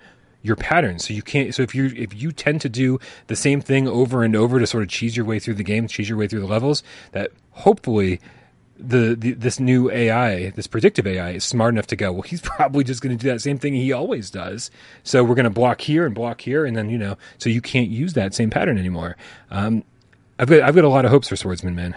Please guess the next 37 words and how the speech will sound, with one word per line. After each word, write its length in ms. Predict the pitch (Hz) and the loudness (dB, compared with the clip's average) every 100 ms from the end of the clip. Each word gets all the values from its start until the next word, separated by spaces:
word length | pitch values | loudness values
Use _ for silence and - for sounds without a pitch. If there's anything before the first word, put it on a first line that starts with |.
| - | -10
and, 280 | 107 98 95 | -8 -6 -4
uh, 300 | 95 92 92 - | -4 -4 -6 -8
and, 200 | - 98 | -8 -8
and 160 | 104 98 | -6 -4
that's, 240 | 104 - | -4 -6
and 100 | 107 110 | -6 -4
that's 160 | 113 | -2
what 80 | 120 | -2
I'm 100 | 101 | 0
really 160 | 101 92 | -2 -2
hoping 240 | 104 90 | -4 -4
that 140 | 87 | -6
this 160 | - 92 | -4 -6
update 240 | 87 95 | -4 -4
includes. 440 | 87 85 113 85 - - - - _ - | -6 -4 -2 -2 -6 -12 -20 -20 _ -12
I 80 | - | -8
should 140 | - | -4
probably 220 | - 131 | -2 -2
just 160 | 92 - | -4 -6
message 520 | 92 - 87 - - _ _ - | -6 -6 -6 -8 -10 _ _ -8
Alec 280 | 107 82 87 | -6 -6 -10
and 60 | |
be 60 | 82 | -8
like, 280 | 82 - - - - _ | -10 -12 -16 -18 -20 _
"Does 180 | 85 82 | -10 -8
it 140 | - - | -8 -12
include 340 | 85 - 98 | -12 -8 -4
this 180 | 98 139 | 0 0
so 120 | - | 0
I 60 | 82 | -4
can 120 | - | -6
stop 220 | - 92 | -6 -6
talking 260 | - 92 107 | -6 -6 -6
about 140 | 101 | -6
it 80 | 98 | -6
on 80 | 98 | -6
Gamescast?" 540 | 90 101 - - - | -8 -8 -8 -10 -16